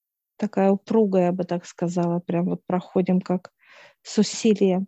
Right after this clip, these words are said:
проходим. <laughs> Представитель. Сама Земля улыбается.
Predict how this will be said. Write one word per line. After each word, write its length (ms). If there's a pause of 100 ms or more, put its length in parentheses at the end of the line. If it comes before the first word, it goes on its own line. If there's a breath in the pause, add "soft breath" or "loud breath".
(140)
проходим. 600 (2250)
<laughs> 420
Представитель. 760 (1300 loud breath)
Сама 400
Земля 420
улыбается. 880